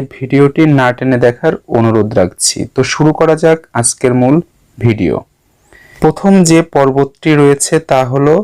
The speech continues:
তর্জনী আঙ্গুলের নিচে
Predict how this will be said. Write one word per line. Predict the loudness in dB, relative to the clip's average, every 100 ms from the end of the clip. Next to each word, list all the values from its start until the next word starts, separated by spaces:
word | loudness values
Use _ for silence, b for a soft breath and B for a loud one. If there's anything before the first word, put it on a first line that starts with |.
| -6 _ _ _ _ _ _ _ _ -2
তর্জনী | 0 0 0 0 2
আঙ্গুলের | 0 0 2 2 2 0 -6 _ _ _ _ _ _ _ _ _
নিচে | 0 0 0 0